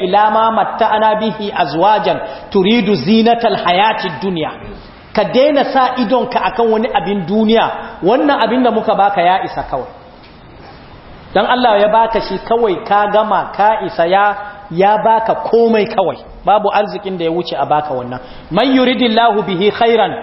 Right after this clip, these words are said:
yufaqihu fid din." Wanda Allah yake son shi da alkhairin da babu wani alheri sama da shi, shine Allah sai ya baka ilimin addini. Ilimin addinin ina ne source din shi? Alkitabu was sunna.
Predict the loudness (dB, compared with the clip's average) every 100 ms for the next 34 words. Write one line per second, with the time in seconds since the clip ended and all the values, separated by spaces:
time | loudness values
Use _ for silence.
0 | -14 -18 -20 -20 -20 -20 -20 -4 -2 0
1 | 0 2 2 2 0 -2 0 0 0 -4
2 | -14 -16 -2 0 2 2 2 0 2 0
3 | 0 -2 0 -2 -2 -2 0 -2 -2 0
4 | 2 2 0 0 0 2 2 0 0 -2
5 | 0 0 0 0 0 -2 -2 -4 -6 -6
6 | -16 -8 -2 0 2 2 2 0 0 2
7 | 2 2 0 -4 -4 -2 -2 -2 -4 -4
8 | -4 -6 -2 -2 -2 -4 -12 -4 0 2
9 | 2 2 0 0 0 2 0 0 0 2
10 | 0 -2 -2 -2 -2 -2 0 0 -4 -6
11 | -4 -4 -2 0 2 2 0 -2 -4 -4
12 | -4